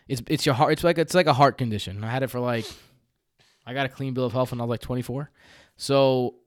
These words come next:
I had a heart condition, and one of the things that they say helps your heart is if you have regulated bowel movements. So my doctor told me that I have to sit on the toilet f-, every morning until I shit,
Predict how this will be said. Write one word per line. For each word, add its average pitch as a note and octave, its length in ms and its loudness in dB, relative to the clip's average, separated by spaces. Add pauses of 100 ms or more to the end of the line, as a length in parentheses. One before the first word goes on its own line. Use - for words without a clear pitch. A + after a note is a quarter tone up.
(1040)
I C3 100 2
had D3 100 6
a D3 40 4
heart C3 200 2
condition, B2+ 440 -4 (440)
and A#2+ 560 0
one C#3+ 260 0
of F3+ 80 4
the E3+ 120 4
things E3+ 360 2
that D3+ 120 2
they C#3+ 120 2
say D3 200 4
helps C#3 360 2
your B2+ 100 -2
heart D#3+ 400 8
is B2 120 0
if B2 140 -4
you B2 80 -4
have A#2 380 0 (240)
regulated B2 640 0
bowel C3 240 2
movements. G2 560 -8 (380)
So A#2+ 380 2
my A2+ 460 0 (320)
doctor C#3 480 4
told A#2+ 220 -2
me A#2+ 80 -2
that A2+ 120 -2
I A#2 40 0
have A#2+ 140 -2
to A2+ 80 -6
sit D3 220 0
on E3 60 0
the E3 80 -2
toilet A2+ 360 -2 (1300)
f-, - 140 -20
every C#3+ 220 4
morning G#2+ 320 0 (280)
until B2 220 -4
I A#2+ 40 0
shit, A2+ 260 -6